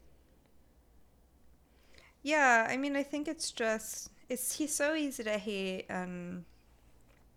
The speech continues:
you know, we've talked a lot about how ghosts function around grief,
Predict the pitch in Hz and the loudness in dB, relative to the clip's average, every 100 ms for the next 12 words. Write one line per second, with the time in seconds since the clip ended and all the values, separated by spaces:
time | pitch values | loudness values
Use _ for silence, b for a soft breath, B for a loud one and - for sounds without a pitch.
0 | - - - b b b b - 240 233 | -20 -20 -20 b b b b -6 0 2
1 | 254 254 285 285 285 247 185 180 214 196 | 2 0 0 0 2 0 2 2 2 0
2 | 190 196 185 185 185 180 185 - - - | 0 0 -2 -2 -2 0 -2 -4 -6 -8
3 | - - - - - 196 190 - 196 185 | -12 -20 -20 -18 -4 -2 -2 -4 -2 0
4 | 175 170 165 165 170 156 160 220 - - | 0 0 -2 -4 -6 -6 -4 -6 -8 -16
5 | - | -20